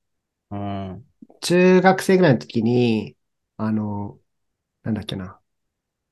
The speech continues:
Speaker 2: 遠泳大会みたいのが、
Speaker 1: うん。
Speaker 2: 学校の行事であっ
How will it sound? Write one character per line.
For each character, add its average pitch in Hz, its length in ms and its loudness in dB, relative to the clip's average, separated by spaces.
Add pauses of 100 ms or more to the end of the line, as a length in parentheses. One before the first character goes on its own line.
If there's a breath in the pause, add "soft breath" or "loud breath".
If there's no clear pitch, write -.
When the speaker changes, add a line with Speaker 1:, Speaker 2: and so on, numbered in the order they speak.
(100)
Speaker 2:
遠 165 320 4
泳 170 220 8
大 156 260 6
会 113 200 0
み 107 60 -6
た 113 140 -2
い 110 40 -2
の 107 100 -4
が、 101 260 -4 (460)
Speaker 1:
う 123 80 -4
ん。 104 200 -6 (840)
Speaker 2:
学 - 240 0
校 143 160 4
の 127 140 4
行 127 200 2
事 113 140 0
で 123 60 0
あ 117 60 0
っ - 120 -10